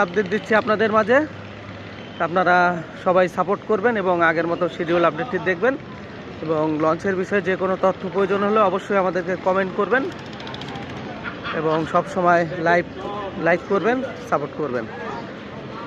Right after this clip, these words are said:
তো খেপুপাড়া রাঙ্গাবালি থেকে এমবি জাহিদ তিন নৌযানটি যাত্রা শেষ করে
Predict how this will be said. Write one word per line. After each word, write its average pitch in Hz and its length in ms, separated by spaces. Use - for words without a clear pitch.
তো 170 60
খেপুপাড়া 214 460
রাঙ্গাবালি 214 540
থেকে 214 200
এমবি 185 240
জাহিদ 175 320
তিন 185 220
নৌযানটি 170 400
যাত্রা 175 280
শেষ 185 220
করে 196 140